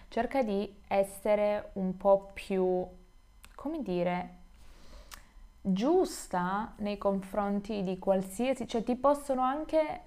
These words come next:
trattare malissimo, ma almeno cerca di non fare la persona, come si dice, proprio triste. Cioè, per me le persone che vanno su internet, su Instagram, tranne che proprio chissà che cosa succede,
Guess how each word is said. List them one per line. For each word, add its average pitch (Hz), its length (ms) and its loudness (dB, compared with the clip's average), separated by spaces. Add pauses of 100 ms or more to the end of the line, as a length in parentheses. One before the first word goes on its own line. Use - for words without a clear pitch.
(140)
trattare 220 480 -2
malissimo, 185 680 -2
ma 185 100 4
almeno 233 400 0
cerca 220 420 -2
di 208 120 -2
non 180 160 2
fare 185 360 0
la 190 140 2
persona, 185 840 -2 (600)
come 320 220 -2
si 381 120 -10
dice, 180 480 -2 (960)
proprio 233 680 4
triste. 226 580 2
Cioè, 202 140 -2
per 302 160 4
me 180 260 2
le 185 140 0
persone 240 480 -4
che 262 100 0
vanno 190 300 0
su 214 180 -4
internet, 208 540 -2
su 185 400 -2
Instagram, 220 880 -4
tranne 226 400 0
che - 380 0
proprio 185 400 -2
chissà 175 320 -2
che 190 180 -2
cosa 185 300 -2
succede, 175 760 -2